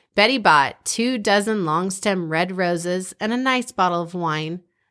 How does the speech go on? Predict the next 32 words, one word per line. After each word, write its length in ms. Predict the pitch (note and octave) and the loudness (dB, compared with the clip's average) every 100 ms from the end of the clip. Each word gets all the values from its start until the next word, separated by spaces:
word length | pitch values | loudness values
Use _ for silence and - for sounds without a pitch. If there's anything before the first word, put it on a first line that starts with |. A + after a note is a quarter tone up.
| - | 2
got 160 | G3+ | 6
all 180 | G#3 G3+ | 6 6
dressed 320 | G#3 G#3+ G#3 | 4 2 4
up, 180 | G#3+ A3+ - | 4 4 2
and 140 | F#3+ | -2
drove 260 | G3+ G3+ G#3 | 2 2 2
over 200 | G3 G3 | 0 0
to 120 | G3+ | -2
Dan's 340 | F#3+ G3 G3 | 2 2 2
office 480 | C#3+ G3 G#3 G3+ - | 4 2 2 0 0
to 120 | - | -2
surprise 540 | G3 G3+ - F3+ F#3 F#3 | -2 -2 0 2 2 -2
him 420 | G3 D#3 D3 F3+ - | -2 -2 -4 -8 -6
and 120 | F#3 | -4
take 240 | F3+ D3 | -2 -2
him 80 | F3 | -2
to 100 | - | -2
lunch 340 | G#3+ E3+ D3 - | -2 -2 -2 -6
for 140 | - | -6
his 220 | D3+ E3 | -4 -4
birthday 400 | D#3+ C3+ C3+ C3+ | -4 -6 -6 -6
celebration. 880 | C#3 - C3 C#3 E3+ G#3 - C3+ C3 - _ _ _ - _ _ | -6 -4 -6 -4 -4 -2 -2 -4 -6 -14 _ _ _ -20 _ _
Betty 240 | G3+ G3+ | 2 4
walked 340 | A3 G3+ G#3 - | 6 6 4 2
in 140 | G3+ | 2
and 140 | A3 - | 2 2
asked 320 | G3 G#3+ - | 4 4 2
the 80 | A3+ | 0
receptionist 720 | A3+ G#3+ D#3+ - F3+ E3 E3 | 0 2 0 -2 -6 -6 -6
where 120 | F3 | -6
Dan 340 | E3 E3+ E3+ E3+ | -4 -4 -4 -2
was. 520 | F3 D#3 B2+ - - | -2 -2 -2 -10 -18